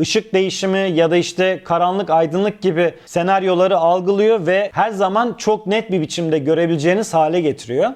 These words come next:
Ekran oranımız on altıya dokuz ve iki bin beş yüz altmışa bin dört yüz kırk çözünürlükte bir monitör bu. Ayrıca H D R altı yüz ve True Color gibi özellikleri de var. Sound'ı da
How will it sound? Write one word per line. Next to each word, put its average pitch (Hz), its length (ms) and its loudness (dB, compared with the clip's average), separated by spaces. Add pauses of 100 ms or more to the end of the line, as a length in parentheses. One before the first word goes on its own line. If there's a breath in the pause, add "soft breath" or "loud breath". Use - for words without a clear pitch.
(120)
Ekran 196 300 0
oranımız 208 440 0
on 190 120 2
altıya 185 320 2
dokuz 180 300 0
ve 180 80 4
iki 175 180 -2
bin 180 140 2
beş 165 160 2
yüz 165 80 -2
altmışa 165 440 -2
bin 170 200 0
dört 180 200 2
yüz 175 140 -6
kırk - 260 -6
çözünürlükte 147 640 -2
bir 202 100 2
monitör 165 560 0
bu. 165 160 -2 (140)
Ayrıca 160 380 0
H 151 260 0
D 175 160 2
R 165 40 2
altı 170 220 -2
yüz 165 140 0
ve 185 140 2
True 180 280 0
Color 175 240 2
gibi 180 220 0
özellikleri 165 600 0
de 120 140 -2
var. 202 180 0
Sound'ı 233 440 -2
da 240 260 0